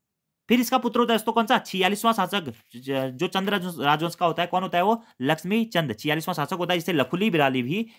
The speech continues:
कहा जाता है। अगला प्रश्न है, निम्न में से सर जॉर्ज एवरेस्ट हाउस कहाँ स्थित है? ठीक है, तो मसूरी में दोस्तों जॉर्ज एवरेस्ट हाउस स्थित है। कहाँ पे? मसूरी में, ठीक है, याद रखना है आपको, ठीक है। अब मसूरी दोस्तों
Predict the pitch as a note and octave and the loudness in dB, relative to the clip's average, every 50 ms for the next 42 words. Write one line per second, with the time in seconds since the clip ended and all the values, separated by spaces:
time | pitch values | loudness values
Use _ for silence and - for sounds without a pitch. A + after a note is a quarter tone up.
0 | _ _ - C#3 B2+ C#3+ D#3+ C#3+ C3 A#2+ - D#3+ G#3 A#3 A3+ - _ _ - A#2 | _ _ -10 -4 0 0 0 2 0 -2 0 -2 -2 -2 -4 -8 _ _ -10 -10
1 | G2 G2+ - _ _ _ _ - C#3+ F3 A3+ A#3+ A3+ A3 G#3+ A3 B3 A#3+ A#3 _ | -10 -10 -12 _ _ _ _ -6 0 2 2 2 2 0 -2 0 0 -2 -4 _
2 | _ _ _ - E3 G#3+ A#3+ B3+ B3 A3+ - A#3+ A#3+ A#3+ - - A3+ B3 A#3+ F3 | _ _ _ -10 -8 -6 -4 -2 -2 0 0 0 -2 0 0 0 0 0 0 0
3 | E3 F3 F#3 G3 F#3+ - - - - D3 C#3+ D3+ G3 G#3+ G#3 - C3+ C3+ E3 F3+ | 2 2 2 2 0 -6 -10 -4 -2 -2 -2 0 -2 -4 -4 -6 -6 -6 -6 -6
4 | - - C3+ B2+ D3 E3 D#3 - - B2+ A2 A2 A#2 F#3+ E3 D#3 G2+ F#2+ - - | -10 -14 -10 -6 -4 -4 -4 -4 -6 -6 -6 -4 -4 -2 0 0 -2 -2 -6 -16
5 | _ _ - F#3+ G#3 G#3+ D3+ C#3 D3 - F#3+ G3 A3+ A#3 A3 G3 F3+ - - G#3+ | _ _ 0 2 2 2 2 0 -2 -2 -2 -2 0 0 0 -2 -4 -4 -4 -4
6 | A3 G#3+ - _ _ - A2+ C3 E3+ G3 G#3+ G#3+ G3 D#3 D3 C#3 C#3 E3 F#3 F#3 | -4 -4 -8 _ _ -8 0 4 4 4 4 2 -2 -4 -2 -2 -2 -2 -4 -4
7 | - C3 B2 B2+ - - - - - B2 C3 B2 B2 B2 - G#3 A3+ A3+ - - | -4 -4 -4 -4 -4 -8 -12 -12 -10 -10 -4 -2 -2 -2 0 -2 -4 -6 -6 -8
8 | A2+ A2+ - C#3+ E3 A3 A#3 - _ _ - A2 A2+ G3+ G#3+ F3 A#2 - _ _ | -8 -6 -4 -4 -4 -4 -4 -6 _ _ -4 -2 -2 0 -2 -2 -4 -6 _ _
9 | _ _ _ _ _ _ _ _ _ _ _ _ _ _ _ _ - D3 D3 D#3+ | _ _ _ _ _ _ _ _ _ _ _ _ _ _ _ _ -2 2 4 4
10 | E3+ E3+ E3 C3 C3+ C3+ C3 D#3 G3+ G3+ - - - _ - C3 A#2+ - C#3 C#3 | 4 2 0 -4 -4 -2 0 0 -2 -2 -4 -10 -20 _ -2 -2 -2 -2 -2 -4
11 | G3 E3 D3+ - - - - - D#3+ D3+ D#3 E3 - A3+ B3 A#3 A3 A3+ - A3+ | -4 -4 -4 -6 -8 -12 -6 -4 -2 0 0 0 0 2 2 2 2 0 0 -2
12 | A#3 | -2